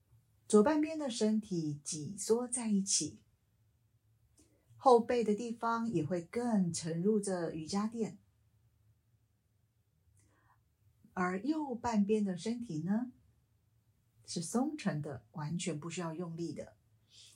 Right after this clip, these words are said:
其实到目前为止，在这个动作底下，如果我们的手指头是十指互扣的话，都是不需要用力的，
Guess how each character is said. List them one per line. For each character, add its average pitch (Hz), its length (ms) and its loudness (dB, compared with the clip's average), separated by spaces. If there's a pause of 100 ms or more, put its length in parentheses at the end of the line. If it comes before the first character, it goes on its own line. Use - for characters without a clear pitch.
(140)
其 - 160 6
实 208 300 6
到 254 220 2
目 247 120 -4
前 180 220 0
为 175 180 -4
止， 170 280 -2
在 185 200 2
这 190 120 -2
个 196 100 -2
动 196 180 2
作 196 140 -2
底 165 160 -4
下， 165 400 -4 (300)
如 196 180 8
果 196 140 10
我 165 40 4
们 156 160 -6
的 160 120 -6
手 165 200 -2
指 190 200 -2
头 160 200 -4
是 170 140 -6
十 170 220 -2
指 160 160 -6
互 170 200 -2
扣 175 220 -2
的 156 140 -6
话， 165 320 -6 (2250)
都 208 180 2
是 190 100 -4
不 196 140 -4
需 - 100 -4
要 160 120 0
用 170 240 0
力 165 160 -8
的， - 180 -2